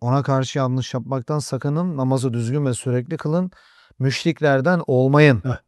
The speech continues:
Speaker 2: müşriklerden olmayın. Buna
Speaker 1: Yani dinlerini bölüp parçalayan ve gruplar haline gelenlerden.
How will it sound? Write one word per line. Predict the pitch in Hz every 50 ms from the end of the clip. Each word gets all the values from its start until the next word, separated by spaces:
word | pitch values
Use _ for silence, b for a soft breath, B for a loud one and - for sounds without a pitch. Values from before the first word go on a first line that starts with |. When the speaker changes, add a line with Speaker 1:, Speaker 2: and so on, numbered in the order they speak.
| _ -
Speaker 2:
müşriklerden | 151 151 139 - - - 127 - - 143 123 120 127 175 202
olmayın. | 196 156 139 123 123 113 110 117
Buna | 123 151 151
Speaker 1:
Yani | 143 139 135 131 139 180 208 196 139 104
dinlerini | 131 143 143 143 143 143 143 147 165 170 143
bölüp | 131 131 127 127 110 -
parçalayan | 123 123 123 113 - - 123 123 127 151 185 202 180
ve | 147
gruplar | 123 104 120 127 123 131 117 123 143 143 135
haline | 120 117 117 113 117 123 131
gelenlerden. | 120 117 113 113 110 110 107 107 104 104 98 95 104 101 90